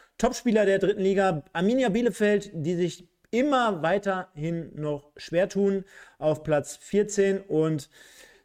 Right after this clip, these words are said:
naja, es fällt mir ein bisschen schwer, aber ich muss leider Gottes sagen, der M S V Duisburg auf Platz neunzehn, schlechtester Westclub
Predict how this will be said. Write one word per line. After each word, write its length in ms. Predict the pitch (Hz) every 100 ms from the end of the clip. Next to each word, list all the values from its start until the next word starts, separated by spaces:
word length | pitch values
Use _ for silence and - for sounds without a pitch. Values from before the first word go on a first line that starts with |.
| -
naja, 360 | 175 233 160
es 160 | 127 -
fällt 200 | 208 214
mir 80 | 208
ein 80 | 190
bisschen 260 | 185 202
schwer, 260 | - 208 226
aber 160 | 165
ich 120 | 170 175
muss 240 | 208 -
leider 340 | 190 180 180
Gottes 300 | 170 180 160
sagen, 380 | 151 160 165 165
der 80 | 151
M 80 | 160
S 80 | 151
V 100 | 151
Duisburg 320 | 156 156 143
auf 120 | 139
Platz 280 | 139 135 127
neunzehn, 560 | 135 147 156 165 156
schlechtester 600 | - 147 165 175 - 139
Westclub 520 | 120 151 - 151 147